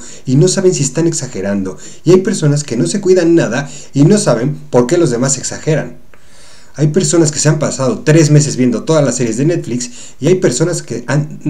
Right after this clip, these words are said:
han cerrado sus negocios. Hay personas que tienen Twitter, Facebook y TikTok y hay personas que apenas tienen televisión en casa.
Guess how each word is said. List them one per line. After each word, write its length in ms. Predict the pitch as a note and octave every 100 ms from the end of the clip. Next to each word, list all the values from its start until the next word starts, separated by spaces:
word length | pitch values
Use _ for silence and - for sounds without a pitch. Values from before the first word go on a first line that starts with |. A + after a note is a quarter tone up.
| D3
han 100 | D3
cerrado 320 | D3 C#3+ F3
sus 180 | D3+ G#2
negocios. 720 | F#2 E2+ F#3 - - - - - - - - - - - - - - -
Hay 120 | D3
personas 320 | D3+ D3+ D3
que 60 | A2+
tienen 280 | C3 A2 B2+
Twitter, 240 | D3+ A2+
Facebook 340 | - C#3+ A2 -
y 40 |
TikTok 540 | - D3+ - C3 B2 B2+
y 40 |
hay 60 | B2
personas 340 | C3+ B2 D3
que 80 | -
apenas 280 | D3 C#3+ C#3
tienen 200 | C#3 B2+
televisión 400 | G#2+ F#2 - C#3+
en 140 | F2 -
casa. 400 | - D3+ D3 G2